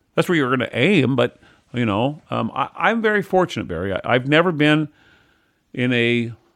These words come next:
shooting situation where I've shot a person. And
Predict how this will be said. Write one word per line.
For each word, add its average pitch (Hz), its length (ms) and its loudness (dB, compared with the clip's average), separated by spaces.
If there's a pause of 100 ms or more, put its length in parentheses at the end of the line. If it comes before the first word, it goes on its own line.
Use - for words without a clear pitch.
(200)
shooting 143 680 2
situation 120 720 0
where 110 80 6
I've 101 140 2
shot 113 280 2
a 110 40 2
person. - 540 -8 (1400)
And 113 760 -2